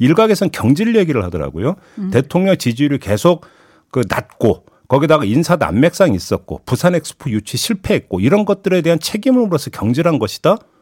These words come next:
Speaker 1: 전 그럴 수 있다고 보는데요. 이거는 돌발 변수가 아니에요. 누적된 변수지. 그렇기 때문에 그게 돌연 사태의 이유가 될 수가 없어요.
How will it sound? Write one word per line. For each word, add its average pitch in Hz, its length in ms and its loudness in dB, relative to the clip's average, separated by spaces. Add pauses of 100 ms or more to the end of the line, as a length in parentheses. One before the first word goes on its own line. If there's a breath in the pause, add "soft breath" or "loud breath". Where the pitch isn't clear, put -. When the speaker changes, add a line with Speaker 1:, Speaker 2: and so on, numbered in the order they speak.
(140)
Speaker 1:
전 208 140 2
그럴 220 220 6
수 240 120 -2
있다고 185 320 2
보는데요. 147 380 2
이거는 143 360 4
돌발 170 400 4
변수가 175 420 2
아니에요. 92 600 -2 (140)
누적된 165 540 2
변수지. - 580 -2 (360 soft breath)
그렇기 220 260 4
때문에 180 520 4 (360 soft breath)
그게 208 540 4
돌연 214 460 4
사태의 190 420 -2
이유가 165 520 2
될 87 160 -6
수가 101 260 -8
없어요. 67 400 -12